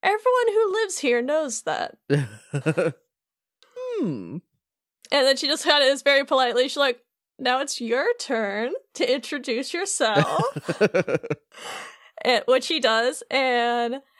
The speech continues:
Speaker 1: she asks if, uh, she knows anything about the monsters who attacked him. And, like, she just kinda does the vi-,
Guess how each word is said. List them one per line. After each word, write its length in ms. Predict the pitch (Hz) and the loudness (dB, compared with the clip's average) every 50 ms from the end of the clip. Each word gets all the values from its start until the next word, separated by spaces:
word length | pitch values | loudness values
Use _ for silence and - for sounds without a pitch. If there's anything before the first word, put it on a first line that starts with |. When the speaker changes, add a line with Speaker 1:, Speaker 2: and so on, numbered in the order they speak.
| _ | _
Speaker 1:
she 240 | - - - 302 277 | -14 -6 0 0 2
asks 600 | 220 247 254 262 269 - - - - - - - _ _ _ - | 2 4 2 2 2 0 -4 -10 -12 -18 -20 -20 _ _ _ -4
if, 300 | - 247 247 254 247 - | 0 2 2 2 0 -2
uh, 600 | - 254 254 226 226 220 220 220 220 214 214 240 240 - _ _ | -2 0 0 2 0 0 0 0 0 0 -2 -2 -4 -6 _ _
she 240 | - - - 285 277 | -12 -6 -2 0 0
knows 240 | 269 254 233 240 254 | 2 2 2 2 0
anything 560 | 240 247 247 247 254 - 254 247 233 247 247 | 2 2 2 0 0 0 0 2 2 0 0
about 300 | 208 170 220 240 214 - | 0 0 0 0 0 0
the 60 | 233 | 0
monsters 460 | 233 240 233 247 240 - 269 247 254 - | 2 2 2 0 0 2 0 0 2 2
who 120 | 285 240 | 0 0
attacked 360 | 247 - 277 220 214 226 - | 0 2 0 -2 -2 -2 -2
him. 320 | - 240 226 214 226 269 - _ _ _ _ _ _ _ _ _ _ _ _ _ - | -2 0 0 0 -2 -6 -12 _ _ _ _ _ _ _ _ _ _ _ _ _ -4
And, 460 | - 254 240 233 240 240 214 220 214 - | 0 0 2 2 2 0 0 -2 -6 -4
like, 240 | - 214 220 220 233 | -2 0 0 0 0
she 100 | - - | 0 0
just 140 | 440 - - | 0 2 2
kinda 140 | 370 277 269 | 2 2 4
does 160 | 277 269 269 | 2 0 0
the 140 | - 277 277 | 2 0 0
vi-, 180 | 233 240 254 | 2 2 0